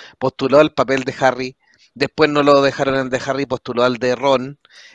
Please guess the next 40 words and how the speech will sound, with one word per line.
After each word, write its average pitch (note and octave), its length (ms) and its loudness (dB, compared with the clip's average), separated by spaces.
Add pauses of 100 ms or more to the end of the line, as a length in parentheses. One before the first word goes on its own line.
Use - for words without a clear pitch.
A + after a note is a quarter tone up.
eh, A#2+ 220 -2
tampoco C#3+ 440 0
lo C#3 60 2
dejaron C#3 520 0
en, C3 100 -10
en C3+ 220 -6
de C3 100 0
Ron, D3+ 260 -2 (320)
pero C3+ 220 -2
hizo F3 260 -2
un F3 140 -4
muy E3 180 -2
buen F3+ 320 -2
casting, D#3+ 600 -6
entonces D3 440 -6
finalmente, D3 720 -4 (420)
eh, B2 840 -4 (280)
Chris F3 240 0
Columbus D#3 680 -2 (100)
dijo, C3+ 300 -4
"No, B2+ 240 -2
este C#3+ 300 -6
es C#3+ 80 -8
nuestro C3+ 320 -4
Draco C3 260 0
Malfoy, C3+ 420 -4 (120)
tiene C3 240 -6
toda D3+ 240 0
la E3 100 2
pinta", F3+ 400 -6
y B2 160 -6
efectivamente C3+ 580 -8
creo C#3 160 -4
que C3+ 80 -8
fue C3 120 -12
una B2+ 120 -6
muy, C#3 300 -8
muy F3 160 -8
buena E3 240 -2
elección. C#3+ 340 -12